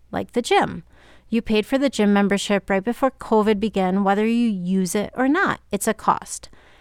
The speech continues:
Many people, or many times, people do feel that once they pay for something, they're more likely to use it.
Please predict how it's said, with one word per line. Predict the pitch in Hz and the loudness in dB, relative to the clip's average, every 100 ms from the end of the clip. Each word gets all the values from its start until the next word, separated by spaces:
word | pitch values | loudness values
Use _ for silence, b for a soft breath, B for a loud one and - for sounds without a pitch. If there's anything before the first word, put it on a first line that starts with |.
| b b | b b
Many | 214 233 294 349 | 2 4 4 2
people, | - 220 208 - 170 - - 302 - | -2 -4 -4 -2 0 0 -2 -4 -6
or | - 208 | 0 4
many | 220 285 320 | 4 4 2
times, | - 190 165 170 214 - | 0 0 2 0 -2 -2
people | - 233 277 269 | -4 0 2 2
do | 196 - 247 247 | 0 -2 0 0
feel | 254 - - 285 190 170 175 | -4 -6 -2 0 2 2 2
that | 180 180 - - | 2 0 0 -2
once | 202 202 - - - | 0 0 -2 -10 -4
they | 185 | -2
pay | - 359 403 | -2 -2 -2
for | - 180 | 0 -2
something, | - 185 185 196 | 0 -2 -2 -2
they're | 190 190 | 0 0
more | 196 180 | 0 -2
likely | 165 180 196 | -4 -6 -6
to | 190 - | -6 -6
use | 240 277 339 - | -4 0 0 -2
it. | - | -6